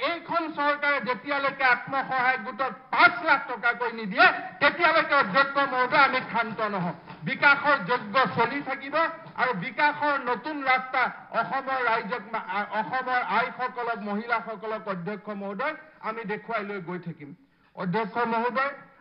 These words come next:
আজি ইয়াত বহুত গুণী জ্ঞানী ব্যক্তিয়ে কেতিয়াবা কেতিয়াবা প্ৰশ্ন কৰিছে যে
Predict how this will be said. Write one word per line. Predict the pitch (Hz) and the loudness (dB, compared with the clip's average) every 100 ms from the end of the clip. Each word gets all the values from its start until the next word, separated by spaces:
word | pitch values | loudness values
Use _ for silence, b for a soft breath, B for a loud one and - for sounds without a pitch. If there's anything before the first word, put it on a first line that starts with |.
| - | -4
আজি | 208 220 269 | -2 -2 -4
ইয়াত | 254 269 277 214 | 2 2 4 0
বহুত | 233 302 214 | 0 -2 -6
গুণী | 254 269 | -6 -6
জ্ঞানী | 254 247 254 | 0 0 0
ব্যক্তিয়ে | 233 233 - 269 277 302 - - _ - | -4 -4 -8 -6 -4 -4 -8 -20 _ -6
কেতিয়াবা | 220 262 269 262 | -6 -2 0 0
কেতিয়াবা | - 214 247 240 233 | -4 -4 0 0 0
প্ৰশ্ন | 214 208 - 240 214 | -4 -6 -6 -4 -2
কৰিছে | 202 185 180 - b b | -2 -2 -6 -12 b b
যে | _ | _